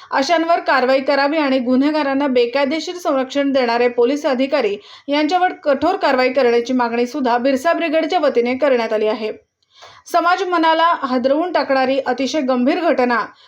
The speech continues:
खंडाळा पोलीस स्टेशन हद्दीमधील सावरगाव गोरे येथे घडली,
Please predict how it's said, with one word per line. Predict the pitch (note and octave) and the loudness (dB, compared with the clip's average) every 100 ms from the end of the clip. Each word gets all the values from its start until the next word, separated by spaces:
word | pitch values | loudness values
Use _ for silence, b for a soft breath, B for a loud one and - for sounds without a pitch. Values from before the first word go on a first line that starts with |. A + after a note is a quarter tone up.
| b | b
खंडाळा | C#4+ C#4+ D#4+ E4+ | 2 4 4 2
पोलीस | E4+ C#4+ C#4+ | 0 0 0
स्टेशन | C#4+ C4 C#4+ C#4+ | 0 -2 0 0
हद्दीमधील | C4 A3+ C4 B3+ C4 C#4+ | 0 0 -2 0 0 0
सावरगाव | D4 B3 C#4 D#4 E4+ E4+ | 0 0 2 2 2 2
गोरे | C4+ B3+ C#4 | 2 2 2
येथे | - A#3 B3+ C4 A#3 | 0 -2 0 0 -2
घडली, | A#3+ A3+ G3+ | -6 -6 -6